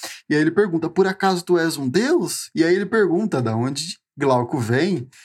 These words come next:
de que família, qual é a linhagem dele, e a resposta de Glauco é muito, muito boa, né, né, Paola? Qual, como, fala pra gente, como que é a resposta de Glauco? Que eu achei muito interessante.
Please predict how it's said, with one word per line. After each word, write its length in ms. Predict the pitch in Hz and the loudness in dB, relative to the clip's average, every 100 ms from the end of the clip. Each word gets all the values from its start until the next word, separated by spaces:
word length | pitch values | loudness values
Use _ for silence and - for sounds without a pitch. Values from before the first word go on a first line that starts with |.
| - _ - | -20 _ -8
de 140 | 117 | -6
que 120 | - | -4
família, 480 | - 147 131 185 156 | -2 0 0 2 0
qual 180 | 127 151 | 2 2
é 80 | 160 | 2
a 60 | |
linhagem 520 | 156 147 156 175 147 127 | 0 0 2 2 0 -2
dele, 480 | 131 185 165 117 - _ _ | 2 2 2 -4 -8 _ _
e 60 | 170 | 0
a 40 | |
resposta 500 | 180 202 - 180 180 | 0 0 0 0 0
de 80 | 160 | 0
Glauco 320 | 147 156 160 | 0 0 2
é 20 | |
muito, 260 | 175 202 185 | 0 0 -2
muito 260 | 170 196 175 | -2 2 0
boa, 240 | 139 131 | 2 0
né, 260 | 139 143 131 | 2 0 0
né, 180 | 131 131 131 | -2 -2 -2
Paola? 340 | 131 117 117 123 | 0 2 0 -2
Qual, 300 | 202 143 127 | -2 -2 -2
como, 240 | 156 202 180 - | 0 0 -2 0
fala 220 | 190 240 | 0 2
pra 120 | 196 | 0
gente, 160 | 135 127 | 0 0
como 140 | 180 | 0
que 60 | 180 | 0
é 40 | 175 | 0
a 20 | |
resposta 400 | - - 135 131 | 0 -2 -2 0
de 80 | 123 | 0
Glauco? 320 | 117 110 113 | 0 -2 -4
Que 60 | - | -6
eu 40 | |
achei 180 | 147 165 | -2 -2
muito 140 | 165 | -2
interessante. 640 | 170 147 131 - 110 113 | -2 -2 -2 -6 -10 -10